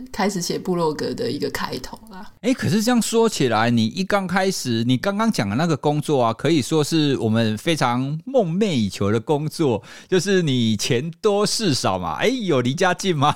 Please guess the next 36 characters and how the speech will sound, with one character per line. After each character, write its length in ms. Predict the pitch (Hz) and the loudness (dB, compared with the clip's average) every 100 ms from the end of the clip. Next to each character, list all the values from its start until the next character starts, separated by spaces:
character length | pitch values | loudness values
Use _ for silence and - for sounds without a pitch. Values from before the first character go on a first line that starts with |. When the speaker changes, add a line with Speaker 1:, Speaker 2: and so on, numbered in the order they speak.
| - | -2
Speaker 2:
<laughs> 120 | 175 117 | -8 -4
应 80 | 165 - | -2 0
该 80 | 202 | 0
也 100 | 135 | 0
还 240 | 110 120 165 | 2 0 0
好。 340 | 131 90 - _ | -2 -4 -6 _
对 160 | 294 254 | 0 2
啊， 80 | |
可 140 | 240 147 | 2 0
是 240 | 285 294 - _ | 0 -2 -4 _
就 100 | 226 240 | -2 0
是 520 | 254 240 214 202 175 | 2 4 4 2 0
像 340 | - 247 202 | 0 0 0
你 80 | 127 | 0
的 140 | 117 | 0
同 280 | 110 113 117 | 0 0 0
事， 360 | 131 185 156 107 | 0 2 2 0
他 180 | 147 190 | 0 0
们 340 | 180 160 147 | 2 0 0
虽 200 | 127 202 | 0 2
然 220 | 196 165 160 | 4 2 0
也 100 | 117 | -2
同 280 | - 98 123 | -2 0 2
样 260 | 165 139 | 2 0
是， 800 | 123 156 147 139 131 123 117 110 | -2 0 2 2 2 2 0 0
就 120 | 104 131 | -2 0
是 460 | 143 131 123 110 - | 0 2 0 -2 -4
没 160 | 120 151 | -2 2
有 160 | 180 | 2
很 100 | 120 | 2
多 140 | 110 160 | 2 2
工 160 | 170 | 2
作 140 | 156 165 | 2 2
嘛， 140 | 101 | 0
很 180 | 92 92 | -2 -4
闲， 340 | - 101 87 | -4 -2 -2